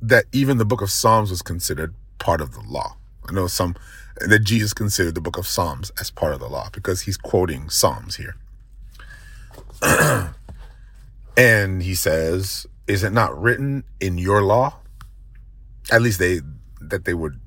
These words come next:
affirm that is the law. He says, "Is it not written in your law, 'I said, you are gods'?" "I said, 'You are gods.'"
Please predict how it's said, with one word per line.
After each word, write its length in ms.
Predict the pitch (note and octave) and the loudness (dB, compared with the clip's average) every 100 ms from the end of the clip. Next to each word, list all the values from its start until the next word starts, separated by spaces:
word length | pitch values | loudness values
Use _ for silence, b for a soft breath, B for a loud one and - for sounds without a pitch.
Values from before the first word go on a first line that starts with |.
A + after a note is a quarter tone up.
| - - - - - | -20 -20 -20 -18 -12
affirm 300 | - E2 D#2+ | -8 -6 -6
that 100 | C#2+ | -6
is 120 | D2 | -6
the 60 | D2 | -6
law. 140 | C#2 B B B - - - - | -8 B B B -12 -12 -14 -16
He 100 | - | -6
says, 180 | G#2 F2+ | -4 0
"Is 160 | G2+ C3 | 2 4
it 40 | |
not 160 | G#3 C#3+ | 6 6
written 240 | C#3 C3+ | 4 4
in 120 | B2 | 2
your 120 | A2+ A2+ | 2 4
law, 280 | G2 G2 - | 6 6 4
'I 240 | A2+ C3 D#3 | 4 6 4
said, 480 | - E2 D#2 D#2+ - - - - - - | 2 0 0 -2 -8 -16 -20 -20 -20 -18
you 520 | - F2+ A2 A2+ A2 - - | -8 0 2 2 0 -4 2
are 400 | F#2 F2+ E2+ E2+ - - C2+ | 4 6 4 -2 -12 -16 -4
gods'?" 600 | D#2 A1+ G1+ - - - - - - - - - - - - - - - - - b b b b b b b b b - | -4 -4 -6 -8 -8 -8 -16 -20 -20 -20 -20 -18 -20 -20 -20 -18 -18 -20 -20 -20 b b b b b b b b b 4
"I 180 | A#2+ C#3 | 6 6
said, 380 | - G2+ G2 D2+ | 4 0 0 -2
'You 340 | E2 G#2 G#2+ | -4 -2 -2
are 300 | E2 E2+ D#2+ - D#2+ | 0 0 0 -4 -8
gods.'" 560 | C#2+ G1+ - - - | -6 -6 -8 -12 -14